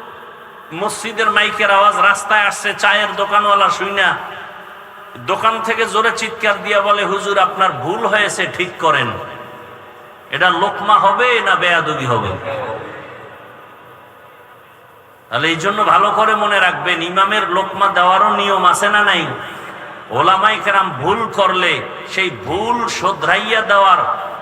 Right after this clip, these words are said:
নিয়ম নীতি Facebook না, জনসাধারণের সামনে মাইকে তার সম্মান নষ্ট করা না,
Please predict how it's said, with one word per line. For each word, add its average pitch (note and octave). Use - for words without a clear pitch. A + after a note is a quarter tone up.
নিয়ম F3+
নীতি G#3
Facebook F#3+
না, C#3+
জনসাধারণের A3
সামনে G#3+
মাইকে G3+
তার G3
সম্মান G3
নষ্ট G3
করা F#3+
না, G#3